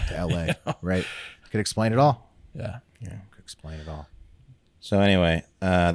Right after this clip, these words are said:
Speaker 3: we'll keep you posted on exactly what happens to these bastards, but pretty big, uh, story as far as
Speaker 2: They're gonna have their buttholes
Speaker 3: police
Speaker 2: waxed
Speaker 3: brutality
Speaker 2: soon.
Speaker 3: goes
Speaker 2: Yeah.
Speaker 3: <laughs> in the South.
Speaker 1: They might wanna talk to Kat Smith, yeah.
Speaker 2: Yeah,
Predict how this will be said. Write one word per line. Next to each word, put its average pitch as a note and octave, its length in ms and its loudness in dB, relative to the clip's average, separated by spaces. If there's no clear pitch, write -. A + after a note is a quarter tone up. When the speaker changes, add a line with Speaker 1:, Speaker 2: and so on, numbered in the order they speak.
Speaker 3:
we'll G2 100 0
keep - 160 -2
you F2 40 2
posted F#2 340 0
on E2 140 0
exactly E2 480 0
what D2+ 440 0
happens F2 540 -4
to - 80 -8
these C#2 200 -6
bastards, B1+ 580 -4
but - 280 -6
pretty E4 260 2
big, C3+ 380 4
uh, G#2 380 6
story A2+ 400 2
as D2+ 100 -2
far E2+ 220 0
as D#2 180 0
Speaker 2:
They're E3+ 160 2
gonna D3+ 160 4
have C3+ 200 0
their D3+ 140 4
buttholes C3 200 2
Speaker 3:
police A#2 320 6
Speaker 2:
waxed A#2+ 100 2
Speaker 3:
brutality G2+ 520 8
Speaker 2:
soon. D#2+ 60 4
Speaker 3:
goes E2+ 380 4
Speaker 2:
Yeah. - 220 4
Speaker 3:
<laughs> - 160 -6
in D#2+ 80 -4
the - 60 -6
South. - 480 0
Speaker 1:
They C3+ 80 8
might D#3 140 12
wanna C3 160 4
talk C3+ 220 8
to - 40 -2
Kat - 280 4
Smith, B2 340 0
yeah. G2+ 200 2
Speaker 2:
Yeah, D3 840 4